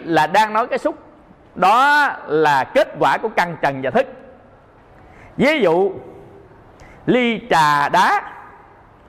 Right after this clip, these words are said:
nước, trà, đá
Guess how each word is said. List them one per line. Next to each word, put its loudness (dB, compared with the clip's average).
nước, 0
trà, 2
đá 2